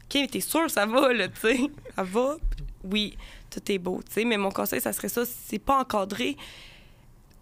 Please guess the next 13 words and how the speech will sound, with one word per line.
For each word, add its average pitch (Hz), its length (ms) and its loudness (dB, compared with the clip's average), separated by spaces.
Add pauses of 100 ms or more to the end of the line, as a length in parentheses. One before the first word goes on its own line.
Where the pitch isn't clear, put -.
(240)
ça 226 120 2
marchera 214 360 0
pas. 247 160 2
Puis 247 360 -2
faut 247 140 -2
pas 294 160 2
que 302 60 -10
t'aies 277 160 0
peur 233 480 2 (1400)
de 220 80 6
voir 226 280 2
une 214 140 0
différence 214 560 -2